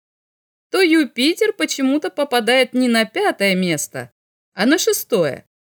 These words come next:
Сатурн на седьмое, а Уран на восьмое. Закономерность, которая не может быть случайной, нарушается.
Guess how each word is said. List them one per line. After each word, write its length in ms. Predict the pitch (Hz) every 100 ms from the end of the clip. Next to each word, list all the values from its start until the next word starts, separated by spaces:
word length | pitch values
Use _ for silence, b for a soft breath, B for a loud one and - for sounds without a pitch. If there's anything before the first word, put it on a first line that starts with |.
| _ _
Сатурн 760 | - - 156 - 226 311 277 185
на 120 | 165
седьмое, 680 | 165 170 156 160 165 254 294
а 120 | 170
Уран 320 | 175 185 247
на 100 | 302
восьмое. 640 | 339 381 - 349 180 143 - _ _ _ _ _ _ _ _ _
Закономерность, 1000 | 262 277 - 254 247 254 302 285 247 240
которая 440 | - 226 247 247 262
не 160 | 294
может 400 | 302 285 214 180
быть 160 | 175 175
случайной, 840 | - 202 - 311 262 190 151 143
нарушается. 920 | 196 285 302 294 - 269 160 - -